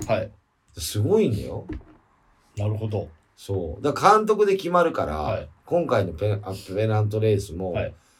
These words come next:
Speaker 2: 阪神監督変わってんですよ。
Speaker 1: 今まで誰、吉田義雄でしたっけ？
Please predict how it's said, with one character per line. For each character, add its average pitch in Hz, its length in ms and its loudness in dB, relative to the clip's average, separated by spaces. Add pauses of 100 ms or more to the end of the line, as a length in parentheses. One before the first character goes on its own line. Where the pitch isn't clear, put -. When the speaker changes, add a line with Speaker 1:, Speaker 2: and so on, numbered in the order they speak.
(120)
Speaker 2:
阪 214 240 8
神 110 280 0
監 92 180 -4
督 87 180 -8
変 92 120 0
わ 95 60 0
っ 98 60 -6
て 95 140 -2
ん 80 60 -4
で 76 40 -8
す - 120 -14
よ。 104 100 -14 (1200)
Speaker 1:
今 147 160 2
ま 170 60 2
で 117 100 -2
誰、 101 220 -6
吉 127 280 -2
田 135 40 4
義 135 200 2
雄 123 60 2
で 123 80 0
し - 80 -4
た - 60 -10
っ - 60 -14
け？ - 240 -20